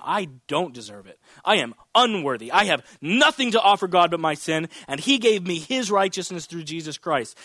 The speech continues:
If your answer is different than that, then you are in grave danger of what Jesus calls here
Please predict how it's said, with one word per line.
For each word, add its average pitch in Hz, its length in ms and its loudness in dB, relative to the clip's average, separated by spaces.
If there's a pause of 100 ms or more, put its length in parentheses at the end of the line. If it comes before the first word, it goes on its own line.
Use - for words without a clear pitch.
(140)
If 185 140 -4
your 247 140 -4
answer 233 320 0
is 160 160 -4
different 208 360 0
than 170 140 -4
that, 151 300 2 (160)
then 170 160 0
you 233 160 2
are 220 100 4
in 196 220 0
grave 208 400 2
danger 180 420 0
of 180 220 2
what 196 220 2
Jesus 190 340 -6
calls 180 300 2
here 175 200 0